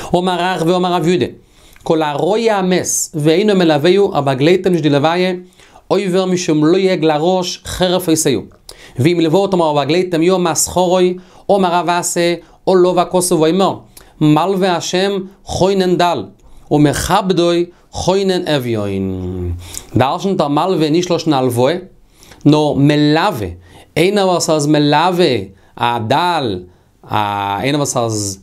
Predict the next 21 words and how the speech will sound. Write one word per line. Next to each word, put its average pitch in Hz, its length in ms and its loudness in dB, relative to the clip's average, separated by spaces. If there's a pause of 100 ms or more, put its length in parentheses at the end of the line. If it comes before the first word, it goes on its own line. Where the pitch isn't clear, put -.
א 107 120 -2
מת, 147 240 2
וואס 143 200 -2
ער 123 100 0
אין 151 180 2
לך 143 180 -2 (100)
דל 156 280 2
מן 143 140 0
המת, 143 340 -2 (500)
איז 113 140 2
איינער 165 160 0
וואס 151 40 -2
אז 139 140 -2
ער 175 220 0
מלווה, 180 460 2
איז 160 280 -4
כאילו 196 600 2
אבער 147 240 0
גלוי 156 340 2
דעם 170 200 0
אייבערשטן. 143 440 -2